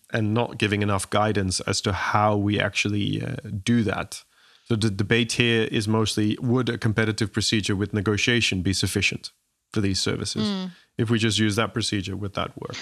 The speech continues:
Speaker 2: Yeah, so in other words, what is the level of transparency and equal treatment that you really need to sort of provide in it?
Speaker 1: Exactly.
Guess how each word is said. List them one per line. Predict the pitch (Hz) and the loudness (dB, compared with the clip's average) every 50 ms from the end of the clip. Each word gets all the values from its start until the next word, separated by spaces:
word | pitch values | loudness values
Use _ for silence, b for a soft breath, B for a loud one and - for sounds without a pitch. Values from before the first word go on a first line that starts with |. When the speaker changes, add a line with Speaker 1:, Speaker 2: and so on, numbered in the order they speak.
| B B | B B
Speaker 2:
Yeah, | - 226 226 | 0 0 0
so | 214 - 233 220 | 2 0 0 0
in | 220 220 220 | 2 2 2
other | 220 226 220 220 | 2 2 2 0
words, | 220 214 208 202 214 | 0 0 -2 -2 -2
what | 208 214 202 | -2 0 0
is | 208 185 | -2 -2
the | 175 208 202 | 0 0 2
level | 196 202 196 190 190 185 | 4 2 2 0 -2 -4
of | 185 - | -4 -6
transparency | - - 202 185 185 - - 202 190 185 190 185 185 - 190 175 | -4 -4 -4 -4 -4 -4 -2 0 0 0 0 -2 -4 -4 -6 -6
and | 170 | -4
equal | 175 175 - - 180 165 170 | -6 -8 -8 -6 -8 -8 -6
treatment | - - 175 160 - 170 160 160 | -6 -6 -6 -6 -6 -10 -8 -8
that | 156 156 | -8 -6
you | 156 156 160 | -6 -8 -6
really | 160 160 151 151 151 | -6 -6 -6 -8 -8
need | 160 160 160 - | -10 -12 -12 -14
to | - - 170 156 151 147 147 151 143 135 127 - - | -10 -8 -6 -6 -6 -6 -6 -8 -8 -8 -10 -10 -12
sort | - - - 165 | -12 -10 -10 -10
of | 156 - - | -10 -10 -14
provide | - - 170 165 151 147 147 147 | -12 -10 -8 -2 0 2 2 2
in | 147 | 2
it? | 120 | 2
Speaker 1:
Exactly. | 107 120 135 120 - - - - | 2 2 2 2 0 -2 -4 -4